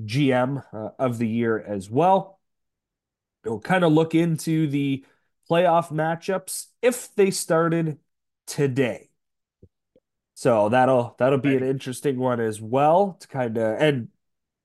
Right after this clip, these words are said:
Speaker 1: I don't wanna say very likely we see some of these matchups actually happen in the playoffs, but I would say it's likely we maybe see one or two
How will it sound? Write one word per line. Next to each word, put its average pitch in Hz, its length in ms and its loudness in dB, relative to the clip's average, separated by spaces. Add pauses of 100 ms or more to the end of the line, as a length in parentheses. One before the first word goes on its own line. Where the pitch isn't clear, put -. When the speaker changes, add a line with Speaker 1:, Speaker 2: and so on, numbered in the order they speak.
(880)
Speaker 1:
I 220 100 6
don't 170 80 6
wanna 135 160 4
say 120 200 -2
very 135 520 2
likely 120 440 -4
we 113 180 -6
see 113 540 -2 (400)
some 127 340 -2
of 123 80 0
these 117 220 0
matchups 117 800 -4 (260)
actually 127 400 2
happen 120 320 0
in 123 80 -4
the 117 80 -4
playoffs, 175 340 -2
but 269 100 -4
I 320 80 4
would 285 160 -2
say 208 200 2
it's 180 200 -6
likely 151 420 -2
we 143 120 -2
maybe 151 360 -6
see 165 180 -8
one 139 220 -2
or 135 100 -4
two 143 420 -8